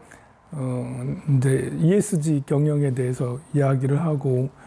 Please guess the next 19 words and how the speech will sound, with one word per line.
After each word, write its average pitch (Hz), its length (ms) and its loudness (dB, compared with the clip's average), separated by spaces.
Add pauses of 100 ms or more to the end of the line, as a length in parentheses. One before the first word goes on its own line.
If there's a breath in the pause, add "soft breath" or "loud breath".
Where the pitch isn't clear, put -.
(140 loud breath)
탄소 220 320 4
배출을 156 440 2
줄이기 147 400 2
위해서 143 280 2
얼마나 180 320 4
노력해야 147 480 0
되는지 127 520 -2 (600 loud breath)
우리가 156 540 2
차량을 226 380 2
쓰지 208 300 0
않고 139 720 -2
대중교통을 160 760 2
이해-, 143 320 2 (200)
이용하고 135 680 2 (460 loud breath)
또 151 140 2
육식을 196 440 4
하면 190 300 4
얼마나 160 380 2
많이, 139 520 0